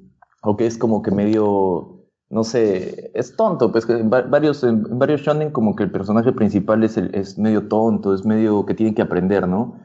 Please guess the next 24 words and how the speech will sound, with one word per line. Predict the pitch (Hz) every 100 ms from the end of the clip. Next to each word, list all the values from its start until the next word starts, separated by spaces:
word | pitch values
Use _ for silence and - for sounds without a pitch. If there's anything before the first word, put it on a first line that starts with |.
| -
En | -
cambio, | 110 120
Saitama | 113 95 110 113
es | 113
humano, | 95 104 104 90
o | 90
sea, | 95 90
él, | - 87 -
él, | 110 104 -
él | 110
no, | 113 113
no | 113 110 113
es | 120
que | 120
tenga | 110 95 113 110
que | 104
aprender | - 92 98 92
cosas, | 110 101 90
sino | 98 104
es |
muy | 113 113
real, | 113 110 98 87 78
o | 87
sea, | 80